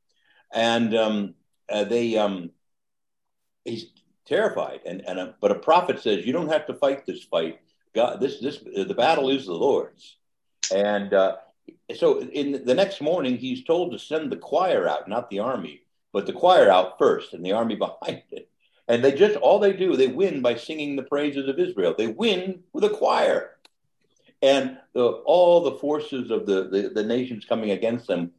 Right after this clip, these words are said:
were scattered, and not a man was left alive, uh, out in the field. They just went and collected the bodies. So again, we see this in, now also, we also, there's another paradigm that we're, many of us are familiar with, that of Star Wars.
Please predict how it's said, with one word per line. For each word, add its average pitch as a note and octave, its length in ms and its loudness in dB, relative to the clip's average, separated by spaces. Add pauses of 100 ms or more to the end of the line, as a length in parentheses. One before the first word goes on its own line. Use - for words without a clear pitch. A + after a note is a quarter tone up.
were G2 120 2
scattered, A2 720 2 (320)
and F#2 240 0
not G2+ 180 4
a F2+ 60 0
man B2 440 0
was G#2+ 140 0
left G#2 280 -2
alive, E2+ 400 -4 (560)
uh, E2+ 280 0 (200)
out F#2+ 160 4
in F#2+ 100 -2
the F2+ 120 -6
field. D#2 340 -4 (440)
They F#2 100 -4
just G2 200 -2
went G#2+ 160 -2
and E2+ 80 -12
collected F#2 400 0
the - 60 -4
bodies. C#2 540 -4 (560)
So B2+ 400 6
again, D3 460 4 (960)
we B2+ 120 4
see F3+ 180 -2
this F3+ 220 2
in, C3 140 2
now B2+ 200 4
also, C#3 500 6
we C3+ 160 2
also, B2+ 580 4
there's A#2+ 200 -2
another F#3 400 -2
paradigm G#2+ 640 0 (280)
that G#2+ 140 -2
we're, A2+ 220 2
many C#3+ 240 4
of A#2 100 4
us A2+ 160 0
are G#2 100 2
familiar G#2 480 -2
with, G2 200 0
that A2 140 0
of - 80 -6
Star D3 360 0
Wars. D2+ 520 -6